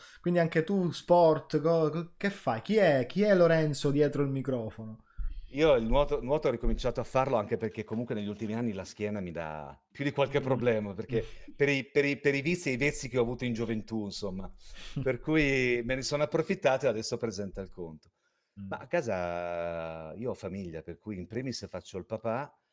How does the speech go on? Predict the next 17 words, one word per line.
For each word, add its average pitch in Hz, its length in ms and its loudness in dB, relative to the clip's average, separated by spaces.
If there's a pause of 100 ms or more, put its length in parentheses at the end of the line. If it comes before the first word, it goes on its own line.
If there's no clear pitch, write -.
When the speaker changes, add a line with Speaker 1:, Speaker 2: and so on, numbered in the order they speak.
(200)
Speaker 2:
eh, 98 720 -2
poi 117 200 2 (120)
in 113 60 0
realtà 107 420 -2
il 87 100 -10
papà 104 240 -8
per 101 160 -8
modo 107 260 -6
di 104 140 -8
dire, 101 240 -4
perché 90 380 -12 (120)
ormai 104 280 -4
mio 104 140 -2
figlio 117 300 -2
a - 20 -4
undici 95 280 -10
anni 107 320 -4